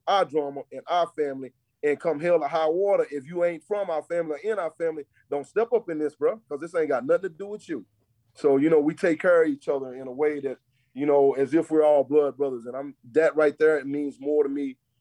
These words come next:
than anything. You know, our school is our school, and we do things the way we do things. And right now, we're doing everything we can to reach out to the younger guys and make sure that they can kinda help, you know, find those ways back to how we do things. But, you know,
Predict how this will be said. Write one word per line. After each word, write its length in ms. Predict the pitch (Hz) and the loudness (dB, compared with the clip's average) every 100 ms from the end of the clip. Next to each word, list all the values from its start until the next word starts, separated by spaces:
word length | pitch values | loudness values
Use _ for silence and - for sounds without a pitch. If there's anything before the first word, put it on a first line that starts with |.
| _ | _
than 140 | 123 135 | -2 0
anything. 640 | 156 143 123 - 127 120 | 2 0 -2 -4 -4 -2
You 60 | 123 | -2
know, 180 | 127 120 | 0 0
our 120 | 135 | 0
school 440 | - 151 147 147 | -2 -2 -2 -2
is 120 | 135 139 | -2 -2
our 120 | 135 | -4
school, 460 | - 156 151 151 | -2 -2 0 0
and 100 | 131 | -4
we 120 | 123 131 | -8 -6
do 180 | 151 | -4
things 280 | 143 147 143 | -2 -2 -2
the 40 | 127 | -2
way 140 | 143 | -4
we 140 | 135 | -4
do 180 | 127 156 | -4 -4
things. 340 | 151 156 156 123 | -4 -4 -6 -8
And 100 | 120 | -6
right 220 | 143 139 | -6 -2
now, 300 | 151 151 151 _ _ _ _ _ | -4 -4 -8 _ _ _ _ _
we're 100 | 123 | -10
doing 240 | 123 151 156 | -4 0 0
everything 380 | 151 147 156 147 | -2 -2 -4 -4
we 80 | |
can 220 | 139 156 139 | -6 -6 -6
to 40 | |
reach 260 | 135 147 165 | -8 -6 -6
out 140 | 147 | -6
to 40 | 143 | -8
the 80 | 131 | -6
younger 260 | 151 147 | -6 -6
guys 420 | 160 147 147 143 | -6 -4 -4 -6
and 100 | 131 | -8
make 160 | 143 147 | -10 -10
sure 340 | - 160 160 147 _ _ _ - | -8 -4 -4 -4 _ _ _ -12
that 140 | 127 | -6
they 140 | 156 151 | -4 -4
can 300 | 147 123 113 | -6 -10 -10
kinda 280 | 156 143 127 | -6 -6 -4
help, 220 | 156 - _ - | -4 -6 _ -14
you 120 | 139 | -6
know, 160 | 139 127 | -4 -4
find 360 | - 156 147 | -4 -4 -2
those 200 | 147 139 | -4 -4
ways 340 | 131 151 143 - | -4 -4 -4 -8
back 220 | 151 143 | -8 -10
to 60 | 131 | -10
how 140 | 143 | -8
we 140 | 139 | -8
do 180 | 127 156 | -4 -4
things. 380 | 151 165 165 143 | -4 -8 -8 -4
But, 240 | 131 127 - _ _ - | 0 0 -2 _ _ -6
you 100 | 135 | 0
know, 360 | 143 143 143 | 4 4 2